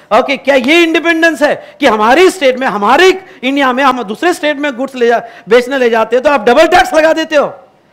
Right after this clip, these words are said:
ये सही बात नहीं है। अब मैं आपको थोड़ा,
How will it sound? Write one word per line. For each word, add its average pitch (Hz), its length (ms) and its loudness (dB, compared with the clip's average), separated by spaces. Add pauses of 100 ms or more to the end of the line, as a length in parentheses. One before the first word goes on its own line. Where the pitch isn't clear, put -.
(200)
ये 285 120 2
सही 285 280 0
बात 302 460 0 (280)
नहीं 214 240 -4
है। - 260 -16 (260)
अब 277 100 2
मैं 269 120 0
आपको 254 240 -2
थोड़ा, 277 380 2